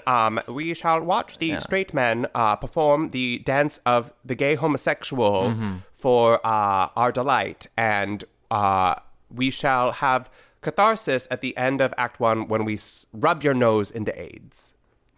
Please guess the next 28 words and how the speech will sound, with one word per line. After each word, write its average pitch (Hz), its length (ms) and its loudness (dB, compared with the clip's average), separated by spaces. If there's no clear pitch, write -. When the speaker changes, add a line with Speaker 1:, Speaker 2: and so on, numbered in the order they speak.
Speaker 2:
<laughs> - 800 -2
Jesus 104 340 -10
Speaker 1:
Like 110 80 2
a 101 60 -4
Speaker 2:
Christ. 104 100 -2
Speaker 1:
little 175 220 2
puppy. - 480 -6
Speaker 2:
Like 127 260 -2
a 110 60 -2
little 110 220 -2
puppy. - 500 -4
I 208 540 2
will 165 300 0
also 135 320 -2
say, 92 480 -6
I 127 220 2
have 139 180 -4
found 117 720 -2
a 135 60 -2
lot 147 680 0
of 123 520 2
modern 127 600 2
day 113 240 -4
writing 101 680 -8
for 139 180 -2
film 165 400 0
and 151 180 -2
for 120 600 -4